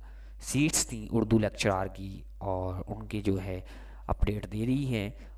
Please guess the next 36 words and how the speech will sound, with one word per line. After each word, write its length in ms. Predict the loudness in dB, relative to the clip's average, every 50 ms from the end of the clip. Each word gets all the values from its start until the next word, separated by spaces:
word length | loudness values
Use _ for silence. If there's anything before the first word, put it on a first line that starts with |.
| -12
इंशाल्लाह 440 | -10 -4 0 4 6 6 6 8 6
आप 340 | 4 4 2 0 0 2 4
लोगों 180 | 4 2 4 2
को 60 | 2
इसमें 300 | 2 2 4 4 6 6
बताएंगे, 480 | 6 4 4 2 0 0 2 0 2
लेकिन 240 | 2 2 0 0 -2
इसमें 340 | -2 -2 2 2 2 2 2
ये 220 | 2 2 2 2
कहा 260 | 2 2 2 2 2 2
गया 220 | 4 2 2 4
है 180 | 2 2 0 -2
कि 220 | -2 -6 -8 -8
इंटरव्यू 420 | -8 -6 -2 2 4 6 6 6
के 160 | 6 4 4 4
लिए 220 | 4 4 2 2
आप 280 | 2 2 -2 0 2 2
लोगों 200 | 2 2 2 0
ने 160 | -2 -4 -6
पीपीएस 840 | -4 -4 -6 -2 0 2 4 4 6 6 6 4 4 4 0 -2 -8 -14 -14 -14 -14 -14 -14 -16 -16 -8 -6
की 100 | -4 -2
जो, 300 | 2 4 6 6 6 6
अ, 160 | 4 0 -2 -2 0 0 0 2 2 2 2 2 2 0 0 -2 -2 -4 -8 -12 -16 -16 -16 -16 -8 -2
पीपीएसई 840 | 0 0 0 2 2 2 4 2 2 0 -6 -8 -8 -6 -4 -4 -4 -2
के 240 | -2 0 0 0
जो 140 | 2 4 6
वेबसाइट 440 | 6 6 4 4 4 4 6 6 6
है 60 | 6
वहाँ 260 | 4 4 0 -2 0 2
पे 80 | 2 2
आप 240 | 2 0 -2 0 0
लोगों 160 | 0 0 0
ने 80 | -4
विजिट 320 | -2 -2 -2 -2 -2 -6 -4
करना 300 | -2 -2 -2 0 -2 -4
है 260 | -4 -2 -4 -6 -6